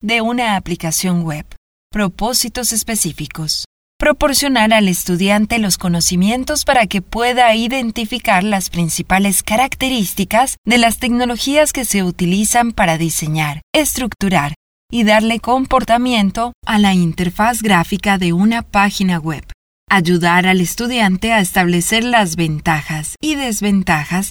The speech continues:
de cada una de las tecnologías estudiadas, así como sus principales usos, dependiendo del contexto y las condiciones establecidas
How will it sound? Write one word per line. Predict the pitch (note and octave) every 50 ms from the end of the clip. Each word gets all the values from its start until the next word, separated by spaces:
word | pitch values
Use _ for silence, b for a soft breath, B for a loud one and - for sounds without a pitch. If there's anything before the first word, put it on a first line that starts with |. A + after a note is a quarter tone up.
| - -
de | G#3 G#3+ A3 G3+
cada | - A3+ A#3+ B3 B3+ B3+ A#3+
una | A#3 A#3+ A#3+ A#3+ A#3+ A3
de | G#3 F#3
las | F3 E3 D#3+ - -
tecnologías | F3+ E3 E3+ E3+ E3+ E3+ E3+ D#3+ - - G3 G3+ G#3 G#3 G#3 - G#3
estudiadas, | F#3+ - - G3 F#3 F3+ E3+ D#3 D3 D3 D3+ D3 D3 - - _ _ _ _ _ _ -
así | - - - - - B3 B3 C4 -
como | - A#3 G#3 G3+ F#3+ F3+
sus | - F#3 E3+ - -
principales | - F3 E3+ D#3+ D#3 D#3 - D#3 - - F3 F3+ F3+ F3+ F3 F3 -
usos, | F#3 E3 C#3+ - - D3+ D3 - - - _ _ _ -
dependiendo | - F#3+ A3+ A#3 A3+ C4 C4 B3+ C4 C4+ C4 A#3+ A3 A3 A#3 A#3+
del | A#3 A3 F#3+ E3+
contexto | - D#3 D#3 D3 D3+ - G3+ G3+ G3+ - - - - B3 A#3+
y | A3+ A3
las | F#3+ F3 E3 D#3 -
condiciones | - - F3+ F3 E3+ E3 E3+ D#3+ - - F#3+ G3+ G#3+ A3+ A3 G#3+
establecidas | A#3 A#3+ A3 - C4 B3+ B3+ C4 C4 B3 - C#4+ C4+ A#3+ A#3 A#3+ B3 -